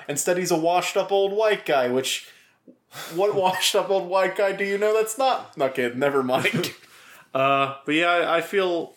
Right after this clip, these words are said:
Speaker 2: yeah, mind is,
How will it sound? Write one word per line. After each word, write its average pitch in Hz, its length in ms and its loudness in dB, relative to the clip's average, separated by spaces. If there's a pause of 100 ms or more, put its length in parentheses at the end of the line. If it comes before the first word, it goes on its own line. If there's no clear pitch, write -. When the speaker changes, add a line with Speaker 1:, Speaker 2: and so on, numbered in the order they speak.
(500)
Speaker 2:
yeah, 175 260 2 (220)
mind 175 500 0
is, 156 720 -2